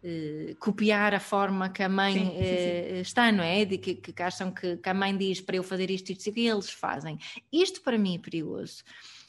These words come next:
Speaker 1: Porque o que é que há aqui? É uma falta de autenticidade e a, e a criança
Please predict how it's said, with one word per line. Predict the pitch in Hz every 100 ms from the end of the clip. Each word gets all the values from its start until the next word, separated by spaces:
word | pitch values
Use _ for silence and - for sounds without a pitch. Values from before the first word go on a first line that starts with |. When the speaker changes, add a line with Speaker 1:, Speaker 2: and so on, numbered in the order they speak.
| _
Speaker 1:
Porque | 196 -
o | 202
que | 247
é |
que | 247
há | 254
aqui? | 240 202 180
É |
uma | 185 208
falta | 208 226 233
de | 233
autenticidade | 233 233 233 233 233 233 226 226 214 190 185
e | - 202 196
a, | 190
e | 208 214
a |
criança | 226 226 208 180 180 - 190